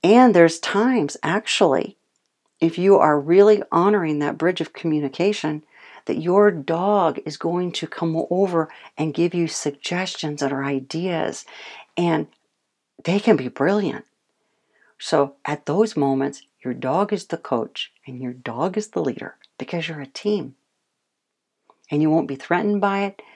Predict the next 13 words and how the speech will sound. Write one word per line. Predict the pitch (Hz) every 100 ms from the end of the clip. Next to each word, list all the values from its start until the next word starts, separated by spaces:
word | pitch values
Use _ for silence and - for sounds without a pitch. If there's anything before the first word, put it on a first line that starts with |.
| - -
You'll | 175 208
be | 165
celebrating | 143 - - 185 185 165 147 135 123 120
it | -
because | - - 156
it's, | 156 - 170 311 - - - - - _ _ _ _
it's | - 208
amazing. | 147 127 123 165 180 180 147 110 110 -
It's | 147 -
a | 240
testament | - 190 190 - 180 151 -
to | 151
the | 139 -